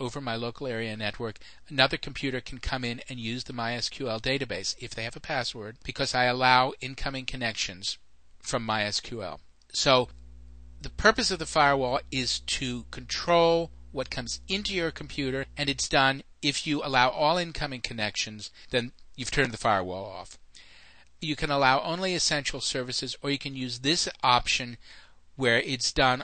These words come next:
on a service by service and application by application basis. And you control this by, the simplest way is that dialog that you saw before in the sharing preference,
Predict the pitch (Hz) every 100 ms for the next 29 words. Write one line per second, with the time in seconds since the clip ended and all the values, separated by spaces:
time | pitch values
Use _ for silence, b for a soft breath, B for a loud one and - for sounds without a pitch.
0 | - 120 110 - 151 147 151 - - 117
1 | - - 131 127 127 101 101 - 113 -
2 | 123 120 - 120 107 104 - 117 110 95
3 | 104 98 98 92 98 - - 131 120 107
4 | 101 - - 123 110 - 117 - 180 196
5 | 202 156 139 131 - - - b b b
6 | - 127 127 117 110 110 113 92 - -
7 | - - - 123 - 220 233 185 - 139
8 | 123 - 117 - 110 120 131 151 151 135
9 | 120 - 113 - 113 107 - 117 104 117
10 | 117 107 - - 185 185 143 - 90 -
11 | 101 101